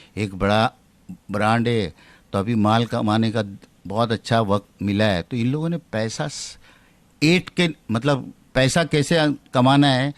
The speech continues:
उसके लिए सारे इलाज किए। बेसिक इन लोगों ने मेरी माँ को, अच्छी भली माँ को इन लोगों ने मार दिया। और मेरी कानून से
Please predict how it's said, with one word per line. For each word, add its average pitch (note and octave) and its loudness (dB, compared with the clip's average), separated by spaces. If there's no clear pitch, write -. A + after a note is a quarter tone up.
उसके C3 -2
लिए D3+ 2
सारे B2 2
इलाज A2+ 2
किए। C3 -2
बेसिक C#3 0
इन C#3 -2
लोगों C#3 2
ने C#3+ 2
मेरी B2+ 0
माँ G#2 0
को, F#2 -8
अच्छी G3+ 2
भली C3 4
माँ G2 0
को G2+ -6
इन A2 -2
लोगों B2 2
ने G#2+ -2
मार F#2+ -2
दिया। - -16
और A2+ 0
मेरी B2 0
कानून A2 0
से B2 -4